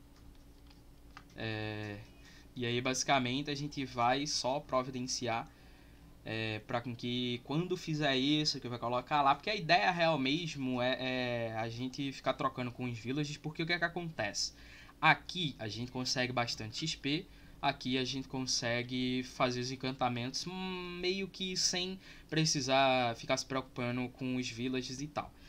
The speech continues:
Sendo que aqui o problema é que a gente gasta livro, que beleza, dá pra fazer uma farm, farmzinha de vaca, farmzinha de cana-de-açúcar, consegue livro. Ah,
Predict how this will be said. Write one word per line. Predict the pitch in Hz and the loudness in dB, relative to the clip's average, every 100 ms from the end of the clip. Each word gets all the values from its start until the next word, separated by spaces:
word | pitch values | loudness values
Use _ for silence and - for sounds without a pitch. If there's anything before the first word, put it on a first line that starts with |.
| - - | -18 -2
Sendo | - 240 254 | 0 2 0
que | 220 202 196 | 0 0 4
aqui | 185 190 - 226 | 4 4 2 0
o | 170 | 2
problema | 170 165 175 | 2 2 2
é | |
que | 170 | 0
a | |
gente | 151 165 139 | 0 0 2
gasta | 117 - 123 | 2 2 0
livro, | 123 123 135 151 226 - - - - | 0 2 2 0 -4 -8 -16 -20 -14
que | - | -4
beleza, | 127 117 117 160 127 | 0 0 0 -2 -4
dá | |
pra | 113 113 | -6 -6
fazer | 120 123 | -6 -2
uma | 143 156 | -2 -2
farm, | - 175 170 156 147 - | 0 0 2 -2 -4 -4
farmzinha | 147 151 143 147 | -2 -2 -2 -4
de | 139 | 0
vaca, | 160 165 160 | 4 4 4
farmzinha | 151 131 131 127 | -4 -4 -4 -2
de | 127 | -4
cana-de-açúcar, | 127 131 131 135 - 165 185 185 - - - | -2 -2 -2 -2 -2 -4 -2 -6 -8 -18 -6
consegue | 151 147 156 151 156 | -2 2 4 4 2
livro. | 120 113 104 107 - - - - | 2 -2 -4 -10 -14 -20 -20 -4
Ah, | - 131 131 127 127 123 123 | 4 8 8 8 6 6 2